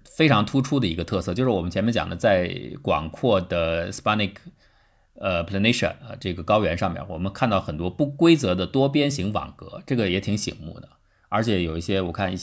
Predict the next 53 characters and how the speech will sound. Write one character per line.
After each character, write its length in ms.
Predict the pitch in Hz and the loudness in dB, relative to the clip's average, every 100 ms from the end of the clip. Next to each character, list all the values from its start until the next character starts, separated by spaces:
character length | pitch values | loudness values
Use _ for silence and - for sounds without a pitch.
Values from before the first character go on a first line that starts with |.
| - | -10
一 180 | - 113 | -2 0
些， 120 | 104 | 0
一 300 | 110 107 120 | -4 -4 -4
些 220 | 101 113 107 | -2 0 2
的 260 | 98 90 | 2 2
艺 160 | 185 170 | 4 2
术 140 | - | 2
想 120 | 110 | -4
象 140 | 92 95 | -2 -2
图 140 | 85 | -2
把 100 | 87 | -4
它 80 | 90 | -2
画 160 | - 107 | 4 4
得 80 | |
挺 160 | 92 85 | 2 -8
漂 220 | - 110 | -4 -4
亮 120 | 104 | -4
的。 80 | - - _ _ _ _ _ _ _ _ | -12 -18 _ _ _ _ _ _ _ _
这 80 | 170 | -2
个 60 | |
多 140 | 175 190 | 2 6
边 160 | 196 | 8
形 100 | 208 | 8
网 220 | 175 117 92 | 10 8 8
格， 240 | 92 107 | 4 4
前 200 | 110 90 | 2 0
面 160 | 123 113 | 2 2
我 60 | |
们 180 | 78 82 | 0 -4
节 140 | 87 | -4
目 80 | 82 | -2
当 140 | 90 92 | -2 -2
中 180 | 98 | -4
已 100 | 87 | -6
经 80 | 82 | -4
给 80 | 82 | -4
大 120 | 78 | -2
家 80 | 78 | -4
交 200 | - 85 92 | -2 -2 0
代 160 | 90 | -2
过 220 | 80 - - | -2 -6 -14
了， 140 | - | -6
大 160 | - 131 | 2 6
概 180 | 135 120 | 8 8
每 180 | 87 76 | 6 0
个 100 | 95 | 0
网 220 | 87 78 | 0 0
格 100 | 82 | -4
的 60 | |
尺 200 | 87 - | -4 -6
度 140 | 82 82 | -6 -6
就 140 | 85 | -4
是 540 | 87 78 - - 185 | -6 -6 -8 -14 -18